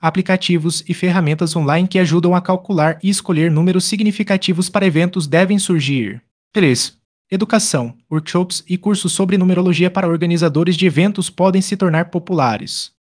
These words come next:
Isso ajudará mais pessoas a entenderem como aplicar essa prática.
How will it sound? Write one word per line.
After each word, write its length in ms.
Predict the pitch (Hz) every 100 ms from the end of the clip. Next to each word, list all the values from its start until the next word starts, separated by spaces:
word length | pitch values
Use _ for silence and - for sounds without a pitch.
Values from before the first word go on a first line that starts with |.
| _
Isso 200 | 175 -
ajudará 400 | 180 185 190 156
mais 200 | 151 156
pessoas 440 | - 190 - 202 180
a 40 |
entenderem 460 | 180 208 190 185 208
como 220 | 202 202
aplicar 420 | - 180 180 175
essa 160 | 170 185
prática. 640 | 170 139 110 - - 110